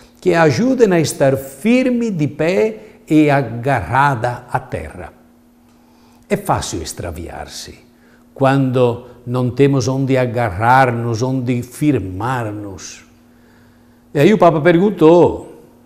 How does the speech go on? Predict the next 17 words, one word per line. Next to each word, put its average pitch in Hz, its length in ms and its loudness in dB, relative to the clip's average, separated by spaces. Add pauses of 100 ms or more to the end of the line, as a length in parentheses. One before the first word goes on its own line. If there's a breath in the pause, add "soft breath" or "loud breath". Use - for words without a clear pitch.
(140)
"E 208 80 8
nós 196 280 8
adultos, 170 760 6
que 254 160 4
raízes 170 640 6
estamos 151 600 2
dando 156 340 2
aos 131 160 4
jovens? 143 760 0 (1400 loud breath)
Quais 202 280 8
são 226 220 4
as 151 200 2
bases 127 720 0
que 147 120 0
oferecemos 131 680 -2
aos 104 180 -6
jovens 123 560 -4